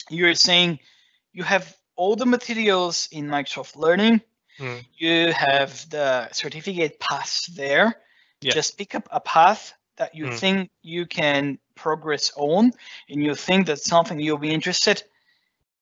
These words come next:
Speaker 1: go there, build your level up, earn experience, earn badges, have fun. The same way at the end, sweat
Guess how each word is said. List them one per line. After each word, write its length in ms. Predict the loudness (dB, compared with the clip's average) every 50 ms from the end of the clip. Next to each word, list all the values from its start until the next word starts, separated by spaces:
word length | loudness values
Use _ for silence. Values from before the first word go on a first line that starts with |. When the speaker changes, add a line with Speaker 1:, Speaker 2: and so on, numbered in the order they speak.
| _
Speaker 1:
go 260 | 2 6 8 8 8 8
there, 380 | 6 6 6 4 2 -2 -8 _ _ _ _ _ _ _ _ _ _ _ _ _ _ _ _
build 300 | _ 4 6 8 8 6
your 140 | 6 4 2
level 480 | 2 4 2 2 2 0 0 2 4 4
up, 220 | 4 4 2 -6 -18 _ _ _ _ _ _ _ _ _ _ _ _
earn 280 | 0 2 4 4 4 4
experience, 920 | 2 -2 -4 -6 -4 -2 -2 0 0 -2 -2 -2 -4 -4 -4 -6 -6 -8 _ _ _ _
earn 340 | 0 4 4 6 6 4 6
badges, 600 | 6 4 4 4 0 -4 -6 -8 -6 -6 -10 -12 -14 _ _ _ _
have 220 | -6 -6 -6 -6 -6 -14 -20 _
fun. 520 | _ -16 -8 -2 2 2 4 4 2 0 -4 _ _ _ _ _ _ _ _ _ _
The 180 | -20 -20 -12 -6
same 340 | -4 -2 2 2 2 4 4
way 280 | 4 4 4 2 0
at 280 | -4 -8 -12 -14 -18 -14
the 120 | -6 -2
end, 260 | 0 0 0 -2 -4 -12 _ _ _ _ _ _ _ _ _ _ _ _ _ _ _ _ _ _ _ _ _ _ _ _ _ _ _ _ _ _
sweat 640 | -20 -16 -10 -10 -8 -2 0 2 2 2 2 0 -4